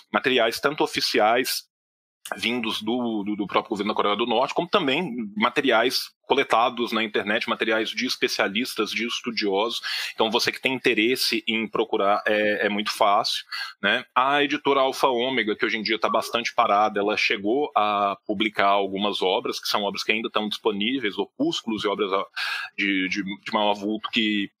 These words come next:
são obras que são de um preço bastante acessível, que são bastante interessantes da gente procurar, né? E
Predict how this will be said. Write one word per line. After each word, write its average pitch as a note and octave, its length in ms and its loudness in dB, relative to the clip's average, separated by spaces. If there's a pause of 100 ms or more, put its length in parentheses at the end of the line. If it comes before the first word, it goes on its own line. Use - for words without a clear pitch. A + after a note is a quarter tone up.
são E3+ 240 0
obras D#3+ 240 0
que - 80 -6
são C3+ 380 -2
de A#2+ 80 -2
um B2 100 -2
preço A#2+ 220 2
bastante A#2+ 260 0
acessível, C3+ 640 0
que - 80 -6
são G#2 160 2
bastante G2+ 320 0
interessantes G2+ 400 -4
da G#2 60 -2
gente G2 200 -4
procurar, A2+ 520 0 (520)
né? G#2 220 0 (460)
E C3+ 840 4